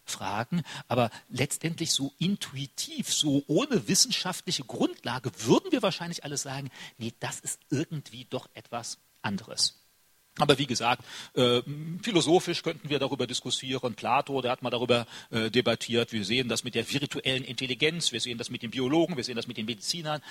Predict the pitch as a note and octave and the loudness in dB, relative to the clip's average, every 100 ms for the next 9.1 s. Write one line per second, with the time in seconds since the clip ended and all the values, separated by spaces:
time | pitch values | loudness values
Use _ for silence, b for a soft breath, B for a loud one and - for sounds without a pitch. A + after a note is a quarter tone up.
0 | B - G3 C4+ C#4 - C#3 F#3 - C#3 | B 2 4 4 2 0 -2 -2 -2 -2
1 | E3 - D3 C3 C3+ C3+ A2+ - G#2 B2 | -2 -4 -4 -2 -2 -2 -4 -6 -4 -4
2 | C#3 B2 B2 - B B B A#2+ A2 A2+ | -6 -6 -4 -4 B B B -4 -2 0
3 | - - C3+ C3+ A#2 G#2+ A2 A2+ D3+ - | -2 2 0 2 0 -2 0 0 -2 -4
4 | B B A#2 B2 B2 A#2+ - A2 G#2 A2+ | B B 0 2 2 0 -2 -4 -4 -4
5 | C3 D#3 D3+ - B2+ C3+ C3 B2+ B2 A#2+ | -4 -6 -6 -2 -2 -2 -4 -2 -4 -6
6 | - - A2 G#2+ F#2+ G#2+ B2+ B2 D3 F3+ | -6 -6 -4 -6 -2 -2 0 0 0 -2
7 | - B B A2+ B2 A2+ A2 - A2+ G#2+ | -8 B B 4 4 2 -4 -2 -2 -2
8 | A2+ A2 - B2 A2+ G#2 F#2+ - F2+ F2 | -4 -6 -4 -4 -2 -2 -4 -4 -6 -8